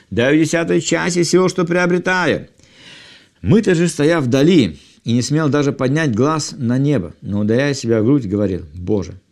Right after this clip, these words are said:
будь милостив ко мне, грешнику. Сказываю вам, что сей пошел оправданным дом свой более, нежели тот, ибо всякий, возвышающий сам себя, унижен будет, а унижающий себя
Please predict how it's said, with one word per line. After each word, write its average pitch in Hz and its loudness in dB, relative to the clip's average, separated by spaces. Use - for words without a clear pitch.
будь 139 -2
милостив 107 -2
ко 87 -12
мне, 87 -8
грешнику. 87 -12
Сказываю 196 0
вам, 143 -2
что 156 0
сей 190 2
пошел - -4
оправданным 156 -2
дом 156 0
свой 170 2
более, 120 0
нежели 156 0
тот, 165 0
ибо 123 0
всякий, 160 -6
возвышающий 165 0
сам 160 -2
себя, 135 -4
унижен 151 0
будет, 113 -2
а 120 -2
унижающий 131 0
себя 113 -4